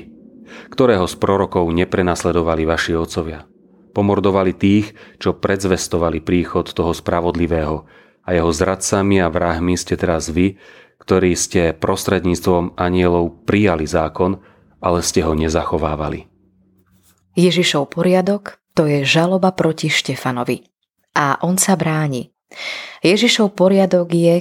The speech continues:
Speaker 2: keď chrám nie je cieľom veriacich. Návštevou kostola ani službou v cirkvi nezakryjem Bohu oči. On vidí, ako sa správam, keď v kostole nie som.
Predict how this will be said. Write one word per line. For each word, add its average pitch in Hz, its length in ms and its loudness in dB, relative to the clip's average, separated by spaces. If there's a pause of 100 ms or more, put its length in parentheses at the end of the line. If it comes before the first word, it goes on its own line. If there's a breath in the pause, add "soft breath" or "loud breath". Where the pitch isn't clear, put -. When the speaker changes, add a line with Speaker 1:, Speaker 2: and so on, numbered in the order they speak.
Speaker 2:
keď 143 240 0
chrám 170 640 0
nie 160 400 4
je - 80 -6
cieľom 147 400 0
veriacich. - 640 -4 (320)
Návštevou 156 640 0
kostola 160 640 -2
ani 143 320 -2
službou 160 480 0
v - 160 -8
cirkvi 180 380 2 (420 loud breath)
nezakryjem 180 640 2
Bohu 127 240 -2
oči. 143 400 -4 (320)
On 135 240 -2
vidí, 143 400 0
ako 143 320 -4
sa 131 160 0
správam, 156 640 0
keď - 320 -4
v - 80 -8
kostole 165 480 -2
nie 160 240 2
som. - 320 -2